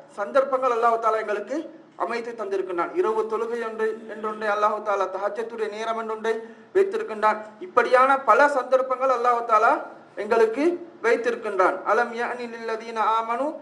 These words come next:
அன் தக்ஷா குலூபுஹும் லிதிக்ரில்லாஹ்." ஈமான் கொண்டவர்களுக்கு அவர்களுக்கு நேரம் வரவில்லையா? "அன் தக்ஷா குலூபுஹும் லிதிக்ரில்லாஹ்." அல்லாஹ்வுடைய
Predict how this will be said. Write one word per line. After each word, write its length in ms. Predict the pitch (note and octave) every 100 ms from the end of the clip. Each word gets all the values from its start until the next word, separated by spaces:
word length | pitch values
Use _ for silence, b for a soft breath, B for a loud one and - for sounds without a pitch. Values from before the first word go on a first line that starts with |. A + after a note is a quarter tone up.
| -
அன் 180 | - A3 -
தக்ஷா 460 | A#3 - C4 A#3+ -
குலூபுஹும் 480 | B3+ C4+ C4+ B3+ A#3+
லிதிக்ரில்லாஹ்." 720 | G#3+ G#3+ G#3 G3 F#3+ F#3 -
ஈமான் 400 | F#3 A#3 B3 A3+
கொண்டவர்களுக்கு 1040 | A3+ A3+ A#3 A#3 A3+ A3+ A3 C4+ E4 - - -
அவர்களுக்கு 640 | - A3 A3+ A#3 A3+ A3+
நேரம் 380 | A3 A#3+ C4 B3+
வரவில்லையா? 680 | A#3 A3+ G#3+ G#3 G#3 G3 D#3
"அன் 180 | F#3 G#3+
தக்ஷா 320 | A3+ A3+ C#4 A#3+ C4
குலூபுஹும் 440 | A#3+ B3+ C4+ C4 B3
லிதிக்ரில்லாஹ்." 720 | A3 G#3 - G3+ G3 G3 F3 - B B
அல்லாஹ்வுடைய 800 | - A3+ B3 A#3+ A#3+ A#3 B3+ D4